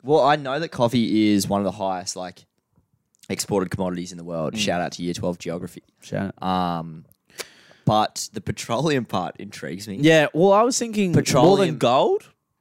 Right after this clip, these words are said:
Speaker 2: but then again, maybe the, 'cause the, the amount is so, 'cause so much volume of coffee is out compared to the probably volume of gold being created opposed to
Speaker 1: It, would
Speaker 2: coffee.
Speaker 1: gold even be up there?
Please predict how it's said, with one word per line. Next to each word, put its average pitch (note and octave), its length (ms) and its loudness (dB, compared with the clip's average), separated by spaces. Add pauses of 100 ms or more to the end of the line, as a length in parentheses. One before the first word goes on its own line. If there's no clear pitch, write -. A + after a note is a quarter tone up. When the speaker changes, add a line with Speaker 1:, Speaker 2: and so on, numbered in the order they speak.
(200)
Speaker 2:
but E3+ 160 4
then F3 140 2
again, C#3+ 480 0 (160)
maybe C#3 380 0
the, A#2+ 160 -8
'cause C#3 360 -4
the, A2+ 180 -6 (340)
the B2 160 0
amount A2+ 380 0
is A2+ 120 -2
so, A2 280 0
'cause B2 180 -2
so C#3 120 2
much B2 120 0
volume G#2+ 560 2
of G2 120 -10
coffee G2 500 -6 (100)
is G#2+ 380 -4 (520)
out - 420 -4 (840)
compared A2 380 0
to G#2+ 60 -8
the G#2 300 -4
probably G#2+ 240 -4
volume G2 380 0
of F#2+ 160 -8
gold G2 360 -2
being G2 220 -6
created F#2+ 600 -4
opposed F#2+ 360 -4
to A#2+ 60 -8
Speaker 1:
It, - 80 -6
would D#3 120 2
Speaker 2:
coffee. - 60 -8
Speaker 1:
gold D#3+ 260 2
even G#3+ 180 -2
be A2+ 120 -2
up G#2+ 160 -8
there? C#4 200 -6